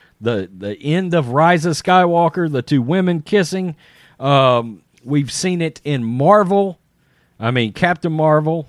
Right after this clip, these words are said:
Brie Larson, she is a member of the L G B T L M N O P community, as well as Valkyrie, which is, of course,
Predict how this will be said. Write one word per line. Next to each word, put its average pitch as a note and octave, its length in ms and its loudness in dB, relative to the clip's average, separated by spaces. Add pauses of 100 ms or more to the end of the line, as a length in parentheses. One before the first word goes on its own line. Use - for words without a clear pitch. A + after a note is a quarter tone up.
Brie A#2+ 380 0
Larson, D3+ 540 2
she D3 360 -4
is C3+ 220 -2
a C3 140 -4
member C#3+ 380 -2
of C3 120 -2
the C3+ 200 -8
L C3+ 220 2
G C3 220 -2
B C3+ 180 -2
T C3 360 -4
L C3 180 -2
M B2 100 -2
N B2 120 -2
O A#2+ 100 0
P B2 200 -6
community, E3+ 600 -2 (360)
as C#3 220 -2
well C3 340 -2
as A2 240 -4
Valkyrie, E3 640 0
which B2 340 -6
is, A#2 260 -8
of A2 180 -12
course, B2 480 -4